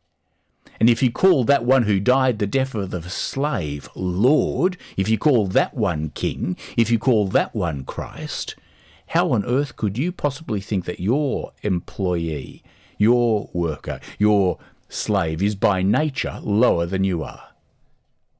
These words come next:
Remember Christ when he washed his disciples' feet. Feet washing was the work of a slave, and Jesus did that work.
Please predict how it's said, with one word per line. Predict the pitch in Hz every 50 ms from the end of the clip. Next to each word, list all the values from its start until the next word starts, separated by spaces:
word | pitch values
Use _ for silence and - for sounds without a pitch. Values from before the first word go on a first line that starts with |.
| _ _ _ _ _ _ _ _ _ _ _ _ _ _ _ _ _ _ _ -
Remember | - 90 98 120 135 156 170
Christ | 147 - - - 117 113 117 113 - - - - - - -
when | 101 95 95
he | 107 110
washed | 101 98 98 107 104 - - -
his | - 107 92 -
disciples' | - 95 - - - 98 92 - - 90 87 82 - -
feet. | - - - 87 69 60 - - - - - _ _ _ _ _ _ _ _ _ _ _ _ _ _ _ _ _ _ _ _ _ _
Feet | - - - - 160 143 127 -
washing | 98 92 87 82 - - 85 80 80
was | 85 92 87 -
the | - 95
work | 87 87 90 85 - -
of | 82
a | 87 85
slave, | - - - 135 120 90 76 76 82 82 95
and | 107 104 98 98 98
Jesus | - - 123 127 120 113 95 82 78 71 67 -
did | - - 76 69 65 69
that | 71 69 - -
work. | 69 67 64 - - _ - - _